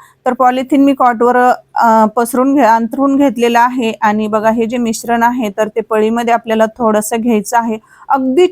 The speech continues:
छोटे छोटे मी हे पळी पापड बनवत आहे. एकदम छोटे छोटे बनवलेले हे पळी पापड तळल्यानंतर किती पटीने फुलतात, फुगतात, तर त्याचा रिझल्ट मी तुम्हाला लगेच दाखवणार आहे. तर बघा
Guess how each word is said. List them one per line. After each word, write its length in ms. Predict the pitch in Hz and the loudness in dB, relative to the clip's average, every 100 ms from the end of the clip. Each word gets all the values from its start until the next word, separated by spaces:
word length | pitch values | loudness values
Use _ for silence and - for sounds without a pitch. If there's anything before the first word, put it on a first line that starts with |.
| - | 0
छोटे 300 | 269 233 269 277 | -2 0 -2 0
छोटे 240 | 247 254 | 0 0
मी 160 | 247 269 | 0 2
हे 140 | 277 | 0
पळी 260 | 240 240 233 | 0 0 2
पापड 360 | 220 208 226 | 0 0 0
बनवत 380 | 214 214 214 208 | 0 0 0 0
आहे. 360 | 226 233 240 220 - _ _ _ 233 | 0 0 -4 -6 -12 _ _ _ -2
एकदम 420 | 240 240 302 330 | -2 0 0 2
छोटे 240 | 311 269 277 294 | 0 0 0 0
छोटे 180 | 269 262 | 0 -2
बनवलेले 800 | 226 233 240 247 247 247 240 240 | -2 0 2 2 2 0 2 2
हे 120 | 254 | 2
पळी 260 | 240 233 233 | 0 0 2
पापड 380 | 240 233 226 220 - | 0 0 -2 -2 0
तळल्यानंतर 680 | 233 233 240 262 247 247 262 | 2 4 2 2 0 0 -2
किती 520 | - _ 277 - 349 | -6 _ -4 0 0
पटीने 520 | 349 269 226 277 285 | 2 -2 0 0 0
फुलतात, 540 | 302 277 254 233 247 240 - | 0 -2 -2 0 0 0 -2
फुगतात, 420 | - 240 - 226 226 - - _ - | -2 -2 0 0 0 -6 -20 _ -2
तर 200 | 240 262 - _ _ _ _ _ _ _ | 0 2 -2 _ _ _ _ _ _ _
त्याचा 360 | 233 240 226 269 | 0 0 2 2
रिझल्ट 420 | 254 220 240 220 | 2 0 -2 -2
मी 160 | 240 247 | -2 0
तुम्हाला 440 | 240 226 220 220 | 0 2 2 2
लगेच 640 | 220 220 190 202 247 - - | 2 -2 0 -2 -2 -4 -2
दाखवणार 720 | 254 247 220 214 233 233 220 | 0 4 2 2 0 2 2
आहे. 340 | 226 254 247 233 - - - - | 2 0 -4 -6 -12 -20 -16 -2
तर 140 | 226 | 0
बघा 320 | 233 233 214 | 2 2 2